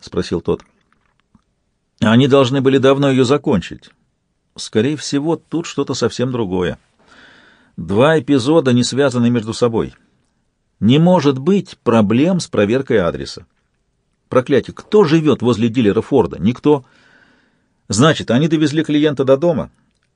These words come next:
записали адрес, может быть, сделали снимок,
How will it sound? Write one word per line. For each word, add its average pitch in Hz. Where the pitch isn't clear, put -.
записали 143
адрес, 101
может 139
быть, 95
сделали 107
снимок, 110